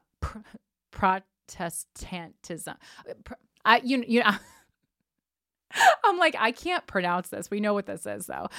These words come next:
Um, as har-, uh, hatred between the two sides grew, it became permissible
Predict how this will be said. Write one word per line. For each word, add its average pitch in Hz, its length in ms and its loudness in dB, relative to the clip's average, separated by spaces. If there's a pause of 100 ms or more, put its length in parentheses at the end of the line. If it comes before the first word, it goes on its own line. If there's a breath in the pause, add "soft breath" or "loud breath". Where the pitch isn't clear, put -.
(340 loud breath)
Um, 240 520 4
as 240 200 6
har-, 247 380 4
uh, 214 200 6
hatred 254 380 2
between 226 340 2
the 208 80 2
two 233 260 0
sides 202 460 4
grew, 185 400 -6 (600 soft breath)
it 269 180 8
became 254 380 -4
permissible 240 920 2